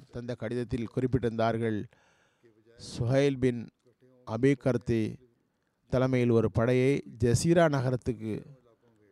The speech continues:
நகரத்தின் ஒரு பகுதியாகிய ரத்காவுக்கு அனுப்புங்கள். ஜசீரா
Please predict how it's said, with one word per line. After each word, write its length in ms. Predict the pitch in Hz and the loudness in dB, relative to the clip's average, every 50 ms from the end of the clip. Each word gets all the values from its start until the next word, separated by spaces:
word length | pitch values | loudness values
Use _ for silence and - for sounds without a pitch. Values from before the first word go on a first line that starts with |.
| _ _ _ _ _ _ _ _ _ - | _ _ _ _ _ _ _ _ _ -6
நகரத்தின் 520 | - 127 139 143 139 139 - - 135 135 | -2 0 2 2 2 2 2 2 4 4
ஒரு 120 | 127 120 123 - | 4 4 2 2
பகுதியாகிய 720 | - 113 123 131 131 131 127 123 123 120 117 113 127 135 143 147 135 117 | 2 2 4 4 4 4 4 4 4 2 0 0 0 2 2 2 2 0
ரத்காவுக்கு 1200 | 117 117 - - - - 135 135 139 131 107 - 92 - 139 131 - _ 117 117 107 - 120 113 104 - - | -2 -2 -2 -4 -4 0 2 4 4 4 2 0 -4 -12 -18 -20 -10 _ -6 -6 -4 -2 -2 -2 -2 -2 -4
அனுப்புங்கள். 540 | - 110 113 98 - 101 98 98 95 90 - 131 _ _ _ _ _ _ _ _ _ _ _ _ _ _ | -6 -8 -4 -4 -4 -4 -2 -4 -4 -4 -6 -10 _ _ _ _ _ _ _ _ _ _ _ _ _ _
ஜசீரா 500 | - 120 120 - 139 139 139 135 135 139 | -4 -4 -2 0 2 2 4 4 4 4